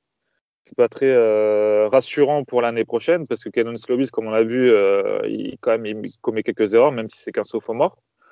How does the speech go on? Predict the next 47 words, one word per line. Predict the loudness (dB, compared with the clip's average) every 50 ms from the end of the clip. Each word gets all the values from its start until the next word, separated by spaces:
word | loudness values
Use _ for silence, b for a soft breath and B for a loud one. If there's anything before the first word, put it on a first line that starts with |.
| b b b b b b b _ _
Mais | -2 2 4 4
il | 4
faudrait | 4 2 2 4
peut-être | 4 4 2 2 0
lui, | -2 0 0 0 0
un, | 0 0 0 0 0 0 0 0 -2
lui | -2 -4 -4
installer | -6 -6 -2 0 0 2 2
un | 2 0 0
jeu | -2 0 2
au | 2 2
sol | 2 2 2 2 2
pour | 2 -4 -10
pouvoir | -4 0 0 2 2
le | 0
faire | 0 -2 -6 -12
souffler | -12 -14 -20 -16 -4 0 2
et | 2 4 4 4 2 2 2 2 2 0
peut-être | -2 -4 -8 -6 -2
pas | 0 2 2 4 2 0
lancer | 0 -4 -4 -2 -2 -2
cinquante | -2 -2 -6 -8 -8 -10 -6 0
fois | 2 2 2
à |
chaque | 2 0 -6 -6
fois | -6 -4 -2
par | -2 0
match, | 0 -2 -4 -6 -8 -12
même | -10 -8 -8 -8 -8
si, | -12 -10 -2 2 2 4
euh, | 4 2 2 -2 b b b b b b b _ -6
ils | -4 -2 -2 -2 -2 -4 -4 -6
ont | -6 -6 -6 -4 -2 0
Am-, | 0 0 0 -2 -6 -6
Amaron | -4 -2 -2 -2 -2 -4
Sandbrown, | -6 -8 -8 -6 -4 0 2 2 2 2 2 0 -2 0
euh, | 0 2 0
et | 0
cetera, | -2 -4 -2 0 2 2 2 2
mais | 2 0
l'année | -2 -4 -4 -6
prochaine, | -6 -4 -2 -2 -2
ils | -2
vont | -2 0
pas | 0 0
les | 2 2 2
avoir. | 2 2 2 0 -2